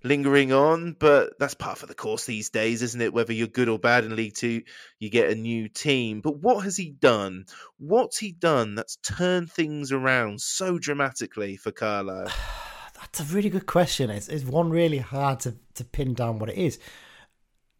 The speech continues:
Speaker 2: He gets the club. And it sounds a really obvious and stupid thing to say, but he gets the club. He's a local lad. He's done it with us before. He's lucky. <sighs> I think, I,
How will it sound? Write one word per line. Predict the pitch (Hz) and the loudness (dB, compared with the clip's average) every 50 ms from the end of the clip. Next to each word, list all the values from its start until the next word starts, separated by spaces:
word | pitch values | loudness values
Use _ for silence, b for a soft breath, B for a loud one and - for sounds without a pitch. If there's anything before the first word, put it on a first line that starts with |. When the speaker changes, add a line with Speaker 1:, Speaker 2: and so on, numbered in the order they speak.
| _ _ _ _ _ _ - | _ _ _ _ _ _ -2
Speaker 2:
He | 170 143 | -2 2
gets | - 180 143 - - - | 2 2 0 0 -4 -6
the | 95 90 | -6 -6
club. | - 120 165 175 - _ - _ _ | 0 0 0 0 -2 _ -20 _ _
And | - 143 156 | 2 4 4
it | 160 | 4
sounds | - - 170 156 139 | 6 8 6 8 8
a | 143 | 8
really | 135 147 147 - - | 8 8 6 6 4
obvious | 127 139 123 117 135 131 117 - | 2 2 4 4 2 2 2 0
and | 143 131 | -2 -2
stupid | 123 - - - 127 123 113 120 | -2 -2 -4 -2 -4 -4 -4 -4
thing | - 123 117 | -6 -6 -6
to | 110 104 | -6 -4
say, | - - 127 131 | -2 0 0 0
but | 123 117 - | 0 -2 -6
he | - 131 135 | -6 -6 -4
gets | 127 - 147 147 - - - | -2 -2 -2 -2 -2 -4 -6
the | - - | -6 -4
club. | - 139 123 117 | -4 -2 -2 -2
He's | 120 117 | -2 -2
a | 127 | 0
local | 117 123 127 131 123 - - 127 123 | 0 2 2 2 0 -2 -6 -4 -2
lad. | 120 123 131 131 123 - B B B B B B B | 0 2 2 2 0 -2 B B B B B B B
He's | - 110 107 | -10 -10 -8
done | - - 123 127 | -2 0 0 0
it | 123 127 | 2 0
with | 131 120 120 | -2 -4 -4
us | 120 | -6
before. | - - 123 - - 143 131 127 123 B B B B B B B B _ _ _ _ _ _ _ _ _ | -4 -6 -8 -6 -2 0 2 2 0 B B B B B B B B _ _ _ _ _ _ _ _ _
He's | - 147 127 139 | -4 -2 4 6
lucky. | 196 202 202 - 160 - - | 6 6 6 4 -2 -2 -2
<sighs> | - - - - - - - - - - - - - | -10 -10 -10 -10 -12 -14 -16 -16 -18 -18 -20 -20 -20
I | - - - | -18 -18 -16
think, | - - - - | -6 -6 -6 -4
I, | - 127 | -6 -10